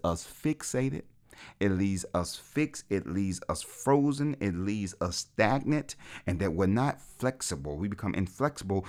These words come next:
when we're just driven by expectation. We become inflexible. We become rigid, and then we're unable to give or bend or to change at all.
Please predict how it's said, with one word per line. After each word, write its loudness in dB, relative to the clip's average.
when 4
we're 6
just 0
driven 4
by 4
expectation. -4
We 0
become 0
inflexible. 0
We 0
become -2
rigid, 0
and 2
then 2
we're 4
unable 2
to -4
give 2
or -2
bend 0
or 2
to -8
change 0
at 0
all. 0